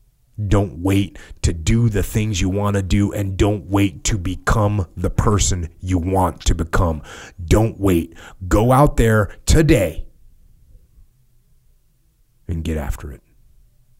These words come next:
Until next time, this is Echo and Jocko.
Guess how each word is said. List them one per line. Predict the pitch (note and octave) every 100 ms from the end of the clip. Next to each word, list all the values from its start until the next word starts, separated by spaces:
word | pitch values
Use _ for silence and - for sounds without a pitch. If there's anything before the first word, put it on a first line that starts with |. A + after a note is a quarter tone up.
| _ _ _ _ _ _ _ _ _ _ _ _ -
Until | F2 - F2
next | F2+ F2+ -
time, | - F2 D2 D#2 - - - - - - - - _ -
this | F2
is | E2
Echo | G#2 A#2 A#2 G#2 F#2 - - - - - -
and | G2+ F2+
Jocko. | E2 D2 -